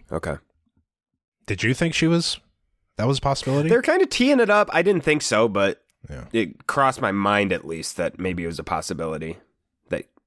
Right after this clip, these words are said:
Speaker 1: We're missing something with these two.
Speaker 2: A lot of t-, well, I, I mean, I, I thought Rachel was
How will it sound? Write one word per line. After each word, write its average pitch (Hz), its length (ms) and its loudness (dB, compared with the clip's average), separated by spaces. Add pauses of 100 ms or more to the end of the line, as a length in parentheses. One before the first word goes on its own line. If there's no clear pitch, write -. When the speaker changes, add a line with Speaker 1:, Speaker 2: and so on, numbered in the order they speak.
(1040)
Speaker 1:
We're 95 200 0
missing 87 340 -4
something 80 340 -6
with 78 120 -8
these 78 200 -10
two. - 200 -6 (1120)
Speaker 2:
A 90 40 -12
lot 127 220 2
of 156 60 -2
t-, - 100 -6
well, 147 180 2
I, - 260 -2
I 127 100 -2
mean, 117 200 0
I, 147 280 0 (260)
I 143 120 0
thought 139 220 0
Rachel 113 300 0
was 98 360 0